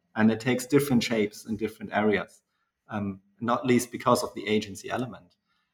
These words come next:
And it's very hard to say, you know, from a bird's eye, from a macro perspective,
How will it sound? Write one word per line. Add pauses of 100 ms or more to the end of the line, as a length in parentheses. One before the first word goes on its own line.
(140)
And
it's
very
hard
to
say, (360)
you
know,
from
a
bird's
eye, (180)
from
a
macro
perspective,